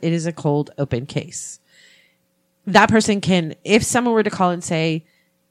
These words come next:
"Hey, you know the missing letters," because what is missing is the letters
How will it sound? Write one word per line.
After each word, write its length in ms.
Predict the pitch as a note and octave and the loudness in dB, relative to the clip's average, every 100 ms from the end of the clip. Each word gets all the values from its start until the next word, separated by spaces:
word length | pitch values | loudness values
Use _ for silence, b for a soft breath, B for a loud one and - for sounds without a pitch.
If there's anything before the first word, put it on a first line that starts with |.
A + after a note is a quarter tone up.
| _ | _
"Hey, 380 | - G#3 F#3 F3 | 2 4 4 2
you 340 | E3 B2 F3 F3+ | -2 -4 -4 0
know 340 | F#3 G3+ G3 | 2 2 2
the 260 | - - F#3+ | -2 -6 -2
missing 300 | F#3 F#3 E3+ | -2 -2 -4
letters," 320 | G2+ F2+ - | -4 -6 -6
because 320 | F#3 E3+ D#3+ | -6 -2 -2
what 240 | D#3+ E3+ F#3+ | 0 0 2
is 160 | A3+ | 0
missing 480 | A3+ A3+ E3 F#2+ A2 | -2 -4 -4 -8 -8
is 380 | - D#3 D3+ - b b b - | 2 4 4 -2 b b b -8
the 200 | E3 E3+ | 4 4
letters 720 | D#3 D#3 D3 F#3 A3 - - | 6 4 4 2 0 -4 -12